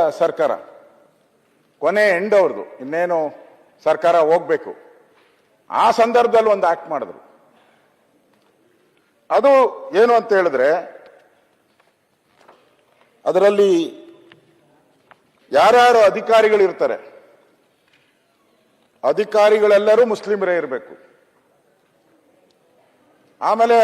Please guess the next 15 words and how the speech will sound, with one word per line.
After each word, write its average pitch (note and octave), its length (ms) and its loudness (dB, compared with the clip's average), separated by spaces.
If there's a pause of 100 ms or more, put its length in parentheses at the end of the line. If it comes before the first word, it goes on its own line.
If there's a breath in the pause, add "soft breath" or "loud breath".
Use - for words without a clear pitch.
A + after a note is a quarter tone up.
(160)
ಸರ್ಕಾರದಿಂದ A3+ 560 0 (180)
ಯಾರ್ಯಾರು, G3+ 420 2 (1000)
ಆ, D#3 100 0 (200)
ಸೆಕ್ರೆಟರಿಗಳನ್ನ G#3 680 0
ಹಾಕ್ತೀರಾ, C3+ 320 -8 (1160)
ಅವರೂ F#3+ 220 4 (120)
ಮುಸ್ಲಿಮರೇ G#3 500 -2
ಇರಬೇಕು. B2+ 320 -10 (2750)
ಈ G3 140 -8 (120)
ಥರದ A#3+ 240 4 (120)
ಒಂದು A3 160 2 (200)
ಮಾಡಿದ್ರಲ್ಲ, E3+ 480 0 (920)
ಇದು G3 100 0 (140)
ನಮ್ಮ, G#3 140 -2 (720)
ಆ, - 20 -6